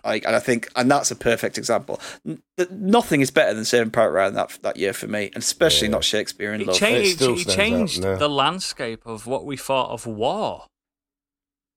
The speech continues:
Speaker 3: Do you know what I mean?
Speaker 1: Yeah, it's, it's, it's an amazing film. Uh, next one,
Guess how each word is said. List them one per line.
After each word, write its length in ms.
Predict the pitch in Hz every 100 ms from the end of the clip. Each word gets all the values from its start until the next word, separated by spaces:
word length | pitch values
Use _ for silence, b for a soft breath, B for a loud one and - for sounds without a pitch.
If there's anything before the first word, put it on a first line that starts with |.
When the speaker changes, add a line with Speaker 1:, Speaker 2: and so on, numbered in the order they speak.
| _
Speaker 3:
Do 100 | -
you 60 | 208
know 60 |
what 40 | 226
I 40 |
mean? 120 | 226
Speaker 1:
Yeah, 60 | 226
it's, 280 | 185 - - _ _
it's, 100 | - -
it's 120 | -
an 60 |
amazing 340 | 226 320 143 104
film. 380 | - 101 95 135 _ B B B
Uh, 300 | 143 143 147 143
next 260 | 156 160 -
one, 340 | 156 147 135